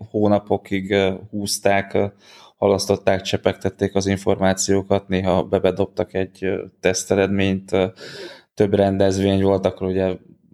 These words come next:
mindig mindenki írt róla, plusz ugye már, ö,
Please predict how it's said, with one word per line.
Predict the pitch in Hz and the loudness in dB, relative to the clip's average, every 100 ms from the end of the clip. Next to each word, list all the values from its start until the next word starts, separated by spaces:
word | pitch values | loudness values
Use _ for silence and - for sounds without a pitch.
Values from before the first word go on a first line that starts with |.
| 95 | -8
mindig | 101 98 101 | -4 -2 -2
mindenki | 98 95 101 95 104 | -2 -2 -2 -2 -2
írt | 98 | -2
róla, | 104 104 104 | 0 0 0
plusz | 107 127 - | 0 -2 0
ugye | 101 101 | 2 2
már, | 98 95 95 | 4 2 2
ö, | 90 90 95 | 0 0 -4